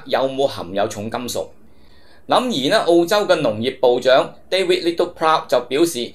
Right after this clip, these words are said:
對中國海關呢種額外嘅檢查係嚴重關切嘅。諗而家呢，中國對澳洲嘅龍蝦入口呢，就同過往嘅抽查唔同啦，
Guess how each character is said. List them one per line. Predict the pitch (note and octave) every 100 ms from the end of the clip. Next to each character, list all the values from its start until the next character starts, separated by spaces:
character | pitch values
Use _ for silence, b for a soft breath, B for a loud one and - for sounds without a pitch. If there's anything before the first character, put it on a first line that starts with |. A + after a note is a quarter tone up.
| b -
對 | F3+ F3+
中 | A3+ A3+ A3+
國 | E3 D3
海 | - G#2 C3+ E3
關 | F3 E3+ -
呢 | F#3+ F3+
種 | D#3+ F3
額 | C3+ A#2+
外 | A#2+ C3
嘅 | C#3
檢 | A2 D3+
查 | B2 F#2 -
係 | G#2+ G#2
嚴 | G2 F#2
重 | A2 A2+
關 | C3+ C3+ C#3
切 | -
嘅。 | F#2 G2 F2+ - - - - b b -
諗 | F3 A3 C3+
而 |
家 | G3+
呢， | A#3
中 | A3+ A3 G3+
國 | D#3+
對 | D#3+
澳 | - E3 E3
洲 | F#3+ E3
嘅 |
龍 | C3+ G2
蝦 | A#2 E3+
入 | D3+ -
口 | A#2 D3+
呢， | E3 D#3 b b -
就 | C#3
同 | C3 A#2+
過 | A#2+ D#3
往 | C#3 C3+
嘅 | D3+
抽 | - F3
查 | D3+ F#2+
唔 | F2+
同 | F#2 F#2
啦， | A2+